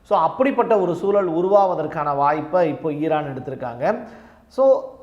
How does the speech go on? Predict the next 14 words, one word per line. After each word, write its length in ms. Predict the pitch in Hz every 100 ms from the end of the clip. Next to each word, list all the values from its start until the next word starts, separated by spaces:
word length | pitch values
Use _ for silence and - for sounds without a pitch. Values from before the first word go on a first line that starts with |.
| -
ரஷ்யா 420 | 175 180 269 254
கிட்ட 220 | 226 214
இருந்து 260 | 202 214 214
ஒரு 140 | 185
ஆர்சனிக் 480 | 190 208 247 214 175
ஆயுதம் 400 | 175 196 196 175
வந்து 360 | 156 160 190
ஈரான் 300 | 175 196 185
கிட்ட 160 | 151 147
கிடைச்சிச்சு 440 | 143 147 147 135
அப்படின்னா 540 | 147 131 120 120 175 240 -
அந்த 580 | 156 202 233 202 160 135 127
வார்ஹெட்டை 460 | 143 202 208 165 160
வச்சு 440 | 143 127 175 247